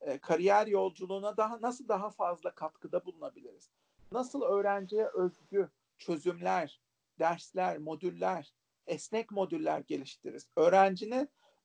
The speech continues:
öğrenme yolculuğunu yeniden nasıl tasarlarız ve öğrenciye daha fazla esnek seçenekler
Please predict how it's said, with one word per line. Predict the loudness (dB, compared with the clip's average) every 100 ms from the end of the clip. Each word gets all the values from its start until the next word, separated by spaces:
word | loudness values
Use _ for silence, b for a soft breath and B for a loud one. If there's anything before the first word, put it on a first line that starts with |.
| 4
öğrenme | 6 6 4 -2 -4
yolculuğunu | 0 0 0 -4 -2 -2 -4 -8
yeniden | -6 -6 -6 -6 -6
nasıl | -10 -10 -10
tasarlarız | -10 -2 -2 -2 -6 -6 0
ve | 0 2
öğrenciye | 2 4 2 -2 -4 -2 2
daha | 2 2
fazla | 0 -2 0 -2
esnek | -4 -6 -10 -12 -6
seçenekler | -4 -2 -2 -2 -2 -2 -2